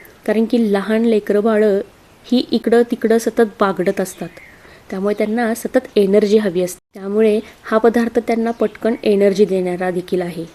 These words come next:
आणि भूक भागवणारा देखील आहे. चला तर मग पाहूयात हा पदार्थ करायचा. पिकलेली केळं घ्या, त्याचे काप करायचे आपण छोटे छोटे, बारीक बारीक असे मी इथे केलेले आहेत. आता याच्यामध्ये आपल्याला साखर घालायची आहे.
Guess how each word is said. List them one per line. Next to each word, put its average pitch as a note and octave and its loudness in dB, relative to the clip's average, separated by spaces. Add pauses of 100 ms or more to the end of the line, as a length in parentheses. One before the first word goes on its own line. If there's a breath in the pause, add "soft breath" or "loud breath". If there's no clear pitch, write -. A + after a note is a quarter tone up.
आणि G#3+ 2
भूक A3 0
भागवणारा A3+ -2
देखील G#3+ -2
आहे. F3 -10 (840 soft breath)
चला B3+ 4
तर E4 4
मग D#4+ 6
पाहूयात A#3+ 2 (100)
हा - -6
पदार्थ A#3+ 0 (100)
करायचा. F#3+ -2 (100)
पिकलेली G#3+ 0
केळं G#3 2
घ्या, G3+ -6 (760)
त्याचे A#3 0
काप B3 -2
करायचे F3+ -2
आपण F#3+ -6
छोटे F#3+ 0
छोटे, F#3 -2
बारीक F3 -2
बारीक F#3 -4
असे G3+ -8 (340)
मी G3+ 0
इथे G3 -2
केलेले F#3 0
आहेत. F#3 -6 (500)
आता G#3 -4
याच्यामध्ये G#3+ -4
आपल्याला G#3 -4 (760)
साखर A#3 0
घालायची F#3+ 0
आहे. F3+ -8